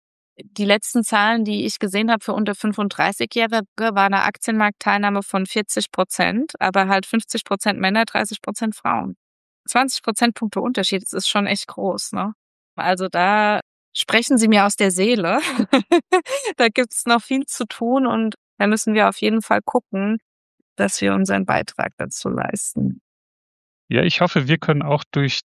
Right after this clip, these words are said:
Speaker 2: die Episode in unserem Podcast vielleicht dazu beitragen, dass das Interesse an dem Thema oder vielleicht auch die Bedenken, damit zu machen, ein bisschen abgebaut werden,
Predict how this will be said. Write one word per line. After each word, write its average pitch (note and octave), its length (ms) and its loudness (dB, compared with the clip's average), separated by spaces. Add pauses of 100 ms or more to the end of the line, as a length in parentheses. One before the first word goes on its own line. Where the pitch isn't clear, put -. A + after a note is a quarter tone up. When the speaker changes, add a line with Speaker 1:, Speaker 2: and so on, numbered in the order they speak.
Speaker 2:
die C#3+ 180 0
Episode D3 500 2
in A2 100 2
unserem A#2+ 260 2
Podcast A2+ 540 0
vielleicht A2+ 400 0 (160)
dazu B2 280 0
beitragen, B2 600 0
dass B2 140 -4
das - 160 -2
Interesse C3 540 0
an C#3 160 0
dem C3 140 -2
Thema C3 320 0
oder B2+ 100 2
vielleicht A#2+ 400 0
auch - 120 -4
die - 140 -10
Bedenken, A#2+ 600 2 (160)
damit A2+ 320 0
zu - 160 -4
machen, G#2+ 400 0
ein G#2+ 80 -8
bisschen A#2 480 0
abgebaut B2+ 720 0
werden, C3 380 2